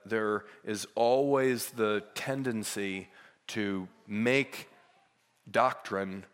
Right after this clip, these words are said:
like this a thing of the mind, a thing for mental gymnastics, for theological exercise, and so forth.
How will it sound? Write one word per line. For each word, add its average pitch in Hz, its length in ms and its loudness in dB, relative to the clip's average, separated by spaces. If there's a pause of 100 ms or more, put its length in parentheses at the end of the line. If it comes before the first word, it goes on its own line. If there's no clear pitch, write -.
(200)
like 107 400 0
this 107 500 0 (560)
a 107 100 0
thing 131 380 -2
of 113 140 -2
the 101 80 2
mind, 113 600 -2 (520)
a 98 60 -2
thing 120 540 -2
for 104 200 -2
mental 110 380 -2
gymnastics, 101 800 -2
for 85 200 -6
theological 101 1080 -2 (380)
exercise, 101 1000 0
and 95 180 -6
so 104 200 -2
forth. 98 440 -4